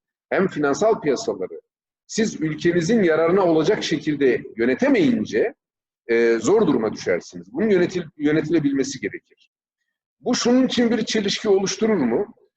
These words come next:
Serbest piyasadan bahsediyoruz ve bunların, e, normal şartlarda kendi halinde işlemesi gerektiğini düşünüyoruz. Ancak geldiğimiz noktada bunun hiç de öyle işlemediğini görüyoruz.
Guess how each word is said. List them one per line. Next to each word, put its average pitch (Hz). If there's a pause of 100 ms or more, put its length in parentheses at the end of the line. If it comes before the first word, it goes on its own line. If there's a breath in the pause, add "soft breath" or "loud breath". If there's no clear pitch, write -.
(120)
Serbest 180
piyasadan 135
bahsediyoruz 131
ve 160
bunların, 170
e, 127
normal 165
şartlarda 135
kendi 214
halinde 113 (360)
işlemesi 127
gerektiğini 98
düşünüyoruz. -
Ancak 156
geldiğimiz 196
noktada 240 (460)
bunun 233
hiç -
de 226
öyle 226
işlemediğini 107 (460)
görüyoruz. 95